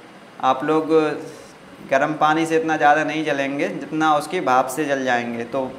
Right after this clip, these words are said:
वैसे ही आप लोग समझ सकते हैं अधिक ज्वालक कौन पैदा करता है, तो भाप के द्वारा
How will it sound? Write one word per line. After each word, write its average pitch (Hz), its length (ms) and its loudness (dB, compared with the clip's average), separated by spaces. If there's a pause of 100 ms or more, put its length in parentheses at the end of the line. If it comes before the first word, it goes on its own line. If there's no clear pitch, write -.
(120)
वैसे 143 260 4
ही 156 80 0
आप 143 180 4
लोग 147 120 -2
समझ 147 240 0
सकते 143 280 -4
हैं 170 140 -2
अधिक 147 320 4
ज्वालक 147 440 4
कौन 160 200 0
पैदा 139 260 6
करता 120 400 0
है, 113 140 0
तो 139 140 -4
भाप 120 320 -2
के 147 80 -4
द्वारा 131 380 2